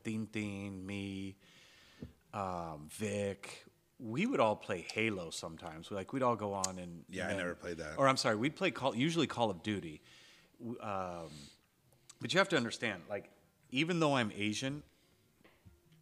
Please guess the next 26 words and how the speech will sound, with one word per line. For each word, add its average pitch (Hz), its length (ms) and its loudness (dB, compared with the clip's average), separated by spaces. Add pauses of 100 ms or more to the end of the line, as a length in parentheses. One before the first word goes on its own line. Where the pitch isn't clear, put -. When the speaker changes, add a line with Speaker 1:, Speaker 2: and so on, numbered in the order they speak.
(640)
Speaker 1:
there 127 140 6
was 131 140 2
a 120 40 4
big 92 360 -2
gap. - 320 -6
So 110 220 0
I 127 140 2
had 147 400 2
the 113 200 2
Atari, 110 640 2
like, 90 200 -6
twenty-six 101 460 -4
hundred, 98 440 -4 (560)
which 107 220 -2
came 98 180 -2
out 95 140 -4
when 95 100 -10
I 90 60 -6
was, 85 120 -10
like, 80 160 -12 (840)
four, 90 480 -4 (500)
five, 87 400 -2 (380)
and 117 100 0
I 120 40 4
had 117 260 4
one. 98 280 0